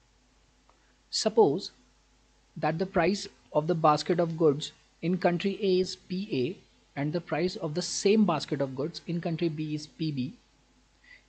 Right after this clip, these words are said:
and S A B is the spot exchange rate of the currencies of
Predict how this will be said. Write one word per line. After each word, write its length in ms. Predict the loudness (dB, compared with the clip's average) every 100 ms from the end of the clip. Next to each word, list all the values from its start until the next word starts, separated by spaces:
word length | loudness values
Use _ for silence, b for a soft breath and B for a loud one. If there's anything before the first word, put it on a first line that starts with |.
| -4
and 380 | -4 -4 -2 -2
S 80 | 0
A 180 | 2
B 220 | 2 0 -2
is 80 |
the 140 | -2 -4
spot 320 | 0 0 2
exchange 460 | -2 -2 0 0 0
rate 280 | -2 -4 -8 _ _ _ -6
of 140 | -4
the 80 | -4
currencies 560 | 0 0 0 -2 -2
of 40 | -2